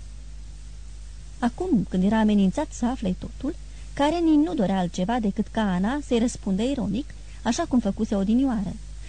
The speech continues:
că bănuielile lui erau ridicole și neîntemeiate,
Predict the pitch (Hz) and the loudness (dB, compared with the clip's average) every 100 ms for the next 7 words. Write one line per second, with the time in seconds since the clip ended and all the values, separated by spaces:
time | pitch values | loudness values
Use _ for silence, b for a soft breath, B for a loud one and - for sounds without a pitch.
0 | B 302 262 269 285 349 262 190 180 226 | B 2 4 4 2 0 -2 0 0 0
1 | 269 240 220 208 190 185 214 277 - 294 | 0 0 0 0 -2 -2 -2 -2 -2 0
2 | 285 202 175 170 202 - 190 | 0 0 0 0 -4 -8 -10